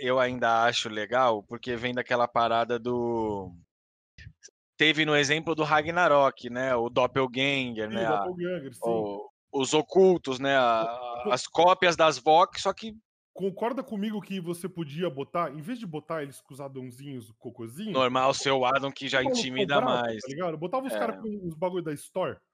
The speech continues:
Speaker 2: entendeu? Aí
Speaker 1: Sim,
Speaker 2: você fala,
Speaker 1: eu,
Speaker 2: "Pô, que
Speaker 1: eu
Speaker 2: da
Speaker 1: acharia
Speaker 2: hora",
Speaker 1: mais,
Speaker 2: tal.
Speaker 1: eu acho legal porque tem da onde tirar, tá ligado? Outros jogos já usaram
Speaker 2: Sim.
Speaker 1: a cópia da Vox ser um boneco muito forte, mas realmente, ser o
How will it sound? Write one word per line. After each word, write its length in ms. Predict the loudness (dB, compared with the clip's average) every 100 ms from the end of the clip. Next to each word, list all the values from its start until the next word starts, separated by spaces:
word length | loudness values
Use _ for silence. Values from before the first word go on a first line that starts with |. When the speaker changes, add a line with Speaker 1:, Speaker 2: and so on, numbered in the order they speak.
| _ _ _ _
Speaker 2:
entendeu? 460 | -14 -8 -6 -8 -12 _ _ _ -10
Aí 140 | -4 -4
Speaker 1:
Sim, 0 |
Speaker 2:
você 140 | -4
fala, 200 | -8 -12
Speaker 1:
eu, 40 | -10
Speaker 2:
"Pô, 100 | -4
que 220 | 0 0 0
Speaker 1:
eu 60 |
Speaker 2:
da 60 | 0
Speaker 1:
acharia 300 | 0 2 4
Speaker 2:
hora", 80 | 2
Speaker 1:
mais, 140 | 0 -4
Speaker 2:
tal. 400 | -10 -8 -8 -12 _ _ 0
Speaker 1:
eu 220 | 6 6
acho 240 | 6 4
legal 340 | 2 4 4 4
porque 320 | 0 0 -2 -2 _ _ _
tem 240 | 2 2 4
da 160 | 4
onde 340 | 6 4 2 -2
tirar, 400 | -4 2 4 4
tá 80 | 4
ligado? 220 | 2 4
Outros 380 | 4 4 0 2
jogos 360 | 4 4 2
já 140 | 0 0
usaram 760 | 0 0 2 2 0 -4 -8 -16 _
Speaker 2:
Sim. 460 | _ -16 -12 -10 -2
Speaker 1:
a 140 | 0 0
cópia 400 | 4 6 6 4
da 140 | 2
Vox 500 | 2 4 4 4 -2
ser 120 | -2
um 100 | 0
boneco 380 | 0 -2 -2 -4
muito 280 | -10 -8 -10
forte, 720 | -4 -2 0 -2 -6 -8 -10 _ -20 -14 -14 -8
mas 360 | 0 0 0 -6 -14 -6
realmente, 580 | 2 2 2 -2 -6
ser 240 | -6 0 2
o 440 | 2 2 -2 -6